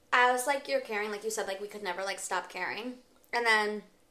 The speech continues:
about what other people think of us, about what we think of ourselves. And, like, often the only way that we feel like we will satisfy that is by doing more,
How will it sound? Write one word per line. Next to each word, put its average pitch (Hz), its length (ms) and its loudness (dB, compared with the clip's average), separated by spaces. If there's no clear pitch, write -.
about 247 280 8
what 233 120 2
other 208 220 4
people 202 240 -4
think 339 200 0
of 226 80 -2
us, 220 140 -2
about 185 220 2
what 208 120 0
we 202 120 0
think 202 200 -8
of 196 100 -8
ourselves. 220 580 2
And, 220 120 0
like, 208 220 -2
often 240 580 2
the 226 160 -2
only 220 300 -2
way 208 160 4
that 208 160 2
we 214 80 0
feel 208 300 0
like 208 300 -4
we 214 180 -4
will 202 300 2
satisfy 202 680 0
that 277 300 2
is 214 440 2
by 196 560 2
doing 220 360 0
more, 196 440 -2